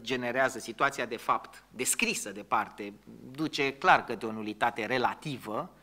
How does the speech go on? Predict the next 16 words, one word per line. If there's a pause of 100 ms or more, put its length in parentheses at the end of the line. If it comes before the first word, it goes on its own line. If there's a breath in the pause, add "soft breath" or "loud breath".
(460 soft breath)
judecătorul
observă
acest
lucru,
evident
nu
poate
lăsa
lucrurile
ca
atare,
pune
în
discuția
părților (560 soft breath)
chestiunea,